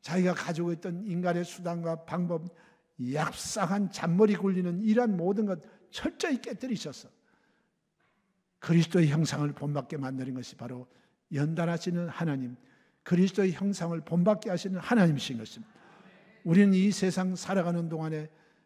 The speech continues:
이와 같이 하나님께 연단을 받아서 예수 그리스도의 형상을 닮아가는 우리 모두가 되기를 주의 이름으로 축원합니다. 우리 신앙의 궁극적 목적은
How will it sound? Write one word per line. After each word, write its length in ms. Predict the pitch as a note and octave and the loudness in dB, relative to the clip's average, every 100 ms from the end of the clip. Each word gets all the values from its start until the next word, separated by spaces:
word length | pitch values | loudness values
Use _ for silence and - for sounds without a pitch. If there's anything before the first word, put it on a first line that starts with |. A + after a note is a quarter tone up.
| _ | _
이와 180 | G3+ G#3 | 4 6
같이 300 | G3 G3 G#3+ | 6 4 0
하나님께 640 | F#3 A#3 G#3 G3 G3 G3+ | -2 0 0 0 0 2
연단을 420 | G3 F#3+ G#3 G3 F3 | 6 6 8 6 4
받아서 520 | F3 F3 E3 D#3 D#3 _ _ _ _ - | 2 2 0 -4 -10 _ _ _ _ 0
예수 340 | F3 G#3+ G#3+ | 6 8 6
그리스도의 300 | A#3 G#3+ G#3+ | 2 2 2
형상을 500 | - B3+ B3+ B3 A3+ | 2 0 0 2 0
닮아가는 480 | A3 A3 A3+ G#3+ A3 | 2 0 2 2 2
우리 220 | A3 F#3+ | 0 0
모두가 420 | G3+ G3 G3 G3 | 0 0 2 2
되기를 360 | F#3 F#3 F#3 F3 | 2 0 0 -2
주의 200 | F3 F3 | 0 0
이름으로 380 | E3 D#3 D3+ D3 | 2 0 -2 -4
축원합니다. 720 | - D#3 B2+ B2 B2+ B2 - - - - - - - | -6 -8 -6 -4 -6 -8 -18 -20 -20 -20 -20 -10 2
우리 200 | F3+ G#3+ | 4 4
신앙의 520 | - G#3 G#3 G#3 F#3 | 2 -2 0 0 -2
궁극적 540 | - C4 B3+ G3 B3+ F3+ | 0 2 2 -2 -4 -2
목적은 540 | F#3 E3+ G#3+ F3+ D#3 | -2 -4 -4 -2 -4